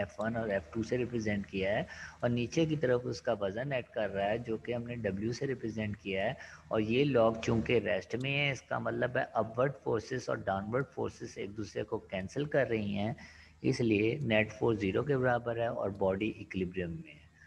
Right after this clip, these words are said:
तो ये बात जो है ये हमने विथ diagram जो है ये हमने explain करनी है।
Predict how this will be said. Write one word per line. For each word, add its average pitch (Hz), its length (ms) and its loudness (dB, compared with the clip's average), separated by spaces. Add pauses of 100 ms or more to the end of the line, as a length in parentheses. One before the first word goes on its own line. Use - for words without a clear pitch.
(140)
तो 117 140 -6
ये 139 140 2
बात 123 280 4
जो 110 180 2
है 101 180 2
ये 107 120 -2
हमने 101 280 -2
विथ 131 260 4
diagram 101 540 4
जो 95 140 0
है 95 180 0
ये 101 80 -4
हमने 101 300 -2
explain 98 520 -6 (240)
करनी 85 240 -6
है। 85 180 -14